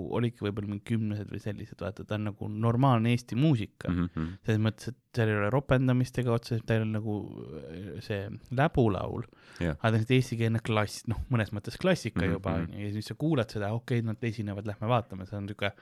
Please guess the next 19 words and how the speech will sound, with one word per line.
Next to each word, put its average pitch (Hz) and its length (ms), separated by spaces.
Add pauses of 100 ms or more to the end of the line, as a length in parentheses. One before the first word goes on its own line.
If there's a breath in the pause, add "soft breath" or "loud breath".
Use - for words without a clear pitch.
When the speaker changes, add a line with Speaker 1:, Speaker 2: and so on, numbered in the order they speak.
(160 loud breath)
Speaker 2:
Jah. 82 100
Speaker 1:
kuhu 120 160
sa 110 80
oma 107 160
lapse 113 260
võid 98 220
ka 117 80
saata 104 400
või 95 80
nagu 101 160
koolirühma, 120 640
on - 160
ju. - 1200
Võib-olla 120 380
Speaker 2:
Jah. 117 80
Speaker 1:
isegi 127 160
on, 147 260
et, - 160 (320 loud breath)
sest - 320